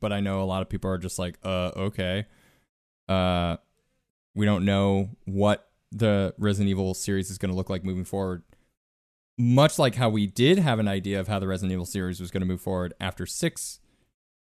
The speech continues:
uh, ended, there are a lot of things that, as far as I know, still haven't been talked about.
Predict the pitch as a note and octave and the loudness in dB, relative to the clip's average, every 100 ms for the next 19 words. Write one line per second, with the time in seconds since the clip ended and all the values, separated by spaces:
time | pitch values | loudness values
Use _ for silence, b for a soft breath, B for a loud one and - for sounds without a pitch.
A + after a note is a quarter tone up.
0 | - G2 F#2 F2 - F#2+ F2 F2 F2 - | -4 0 0 -2 -2 -2 0 -2 -4 -10
1 | _ _ _ G2 F2+ F2+ F2+ F2+ E2+ - | _ _ _ -2 0 0 0 0 -4 -6
2 | F2+ F2 E2+ F#2+ E2+ - _ - - F#2 | -4 -4 -2 -4 -4 -8 _ -12 -6 -2
3 | G2 F2 F#2+ A#2 G2+ - A2 G#2+ F#2+ E2+ | -2 0 2 4 2 0 -2 0 -2 -2
4 | E2+ G2+ G#2 - E2 E2 - | -6 -6 -6 -6 -6 -6 -8